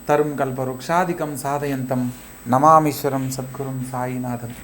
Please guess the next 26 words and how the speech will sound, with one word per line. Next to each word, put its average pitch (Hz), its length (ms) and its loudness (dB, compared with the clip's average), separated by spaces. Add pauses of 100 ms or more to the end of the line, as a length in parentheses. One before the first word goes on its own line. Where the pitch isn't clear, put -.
(340)
సాయినాథ 139 460 0
పరబ్రహ్మణే 131 640 -4
నమః. 117 260 -4 (1600)
ముఖ్యంగా 180 640 4 (640)
ఆగస్టు 208 400 6
ఒకటో 160 260 2
తారీఖు 151 360 0
నుంచి 143 380 -6 (260)
ఆగస్టు 165 380 2
ముప్పై 147 320 6
ఒకటో 202 160 6
తారీఖు 147 360 0
వరకు 147 400 0 (460)
ద్వాదశ 247 400 10
రాశుల 226 340 8
యొక్క 202 240 8
శుభ 147 220 -4
అశుభ 185 520 4
ఫలితాలు 156 400 2
తెలుసుకోబోయే 139 560 -2
ముందు, 139 420 -2 (380)
గ్రహ 214 200 6
సంచార 240 420 6
ఫలితాల 165 480 4
గురించి 151 220 -4
మనం 139 300 -2